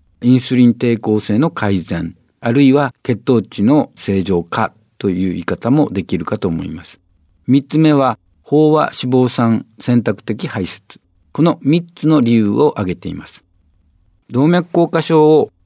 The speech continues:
発症するメカニズムは、まず小型エルディーエルコレステロールが血管内皮に侵入すると、活性酸素によって酸化エルディーエルコレステロールとなり、それをマクロファージが品食して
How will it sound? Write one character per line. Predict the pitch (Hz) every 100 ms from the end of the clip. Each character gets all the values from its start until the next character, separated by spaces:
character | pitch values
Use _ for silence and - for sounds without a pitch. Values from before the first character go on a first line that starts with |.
| _
発 | - 127 -
症 | 139
す | 123 131
る | 123
メ | 123
カ | 139
ニ | 165
ズ | 139
ム | 107 85
は、 | 82 _
ま | 113 143
ず | 147 131 98 -
小 | - 131
型 | 147 156
エ |
ル | 156 147
デ | 151
ィ |
ー |
エ |
ル | 151
コ | 143 147
レ | 147
ス |
テ | -
ロ | 151 135
ー |
ル | 98
が | 90 87 -
血 | 120 -
管 | 143 143
内 | 156 156
皮 | -
に | 101 87
侵 | - 101
入 | 104
す | 101 110
る | 104
と、 | - 107 - _ _ -
活 | 131 127
性 | - 165
酸 | 156 175
素 | 156 123
に | 98
よ | 92
っ |
て | 82 _ 113 - _
酸 | - 135 143
化 | 147 160
エ | 156
ル | 151
デ | 139
ィ | 151 147
ー |
エ |
ル | 147
コ | 135 139
レ | 139
ス |
テ | - 139
ロ | 139
ー | 110
ル |
と | - 87
な | 95
り、 | 87 - _ _ _ _
そ | -
れ | 143
を | 156 151
マ | 117 123
ク | 127
ロ | 156
フ | 165 175
ァ | -
ー |
ジ | 101
が | 98 110 - _
品 | - 131
食 | 127 120 123
し | - -
て | 147 120